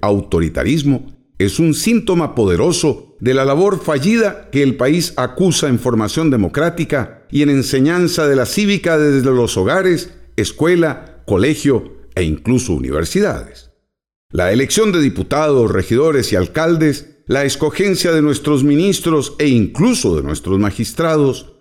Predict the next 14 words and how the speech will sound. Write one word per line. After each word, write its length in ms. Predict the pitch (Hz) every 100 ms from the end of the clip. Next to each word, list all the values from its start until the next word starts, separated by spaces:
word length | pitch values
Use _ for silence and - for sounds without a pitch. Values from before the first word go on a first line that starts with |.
| _
la 160 | 113 123
formación 560 | 139 143 143 - 180 175
de 80 | 151
las 120 | 123
leyes, 760 | 127 165 180 160 151 - - -
la 160 | 139
adaptación 720 | 131 131 - 131 - 185 208
de 80 | 170
las 200 | 123 -
instituciones 760 | 123 - 117 107 - 165 165 127
del 160 | 107
pasado 640 | - 87 - 156 139 - 107
al 160 | 95
futuro 800 | - 101 - 165 196 151 - -